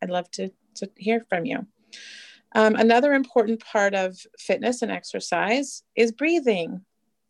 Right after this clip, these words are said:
<laughs> Sometimes when we get engrossed in doing something, concentrating, or, um,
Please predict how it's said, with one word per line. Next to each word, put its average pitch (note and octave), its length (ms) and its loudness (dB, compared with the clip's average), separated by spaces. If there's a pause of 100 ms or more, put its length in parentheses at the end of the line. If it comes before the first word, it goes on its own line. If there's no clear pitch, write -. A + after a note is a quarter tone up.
(520)
<laughs> - 720 -4
Sometimes A#3+ 560 6
when G#3 120 0
we G#3 80 0
get G3+ 240 2
engrossed F#3+ 500 0
in F#3 100 -6
doing F3+ 260 -2
something, E3 520 -6
concentrating, E3+ 920 -2
or, D#3 260 -6 (880)
um, E3+ 340 -4